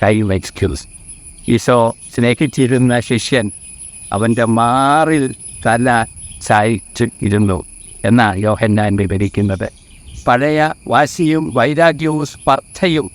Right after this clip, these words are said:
അധികാര താല്പര്യവുമുള്ള യോഹന്നാൻ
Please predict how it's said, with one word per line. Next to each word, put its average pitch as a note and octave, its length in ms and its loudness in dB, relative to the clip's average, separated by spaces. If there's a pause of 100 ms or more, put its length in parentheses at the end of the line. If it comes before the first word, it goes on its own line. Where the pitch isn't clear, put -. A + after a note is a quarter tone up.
(300)
അധികാര F3 540 2
താല്പര്യവുമുള്ള D3+ 840 0
യോഹന്നാൻ C#3+ 920 0